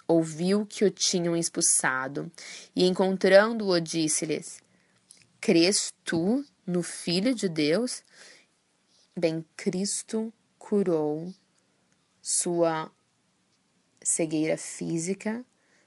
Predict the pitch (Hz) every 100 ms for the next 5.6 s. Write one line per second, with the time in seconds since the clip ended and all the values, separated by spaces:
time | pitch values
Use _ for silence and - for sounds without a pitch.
0 | - 170 165 165 165 165 165 160 165 170
1 | 175 180 - 160 160 175 _ _ _ _
2 | - 165 160 160 165 160 165 170 - _
3 | _ _ _ - 196 220 233 170 160 175
4 | _ _ _ - 160 - 156 160 156 -
5 | 165 160 - 143 143 165